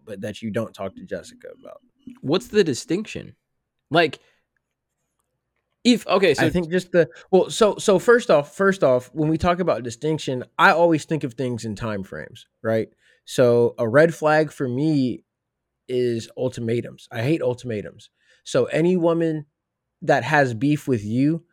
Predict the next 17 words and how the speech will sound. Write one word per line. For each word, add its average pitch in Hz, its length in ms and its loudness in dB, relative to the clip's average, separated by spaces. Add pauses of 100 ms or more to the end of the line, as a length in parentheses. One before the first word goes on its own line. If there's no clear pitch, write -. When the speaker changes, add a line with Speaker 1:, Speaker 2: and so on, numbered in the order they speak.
(1200)
Speaker 1:
automatically 151 760 4
has 117 260 0
beef 117 300 -4
with 107 120 -6
me. 113 380 -4 (140)
And 127 100 -4
I've 156 240 0
told 156 380 2
women 131 360 2
before, 104 680 0 (1700)
"Hey, 123 120 0
I've 143 220 2
known 135 240 0
him 135 140 -2
for 104 160 -6
this 123 240 2
long. 147 420 -2